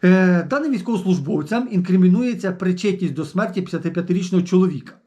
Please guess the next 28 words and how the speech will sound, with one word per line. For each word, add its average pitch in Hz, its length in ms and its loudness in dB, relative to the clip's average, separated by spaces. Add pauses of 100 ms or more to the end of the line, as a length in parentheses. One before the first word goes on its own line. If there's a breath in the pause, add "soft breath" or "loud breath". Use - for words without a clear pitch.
На 190 120 -2
даний, 269 440 -2
е, 170 360 0
час 151 480 -6
триває 208 340 0
досудове 196 400 -4
розслідування 165 640 -4
та 160 140 -6
встановлюються 202 600 -2
всі 180 500 -2 (160 loud breath)
обставини 185 520 -2
вчинення 165 520 -6
злочину. 127 460 -6 (360 loud breath)
Просимо 247 500 2
представників 254 580 -4
медіа 220 580 0
та 214 220 -4
громадськість 185 760 -2
не 190 180 2
робити 214 540 -4
поспішних 262 800 -4
висновків 214 880 -4 (140 loud breath)
до 180 160 4
завершення 180 540 -4
розслідування. 123 640 -12
Тобто 247 320 -4
не 277 120 -2
робіть, 185 380 -2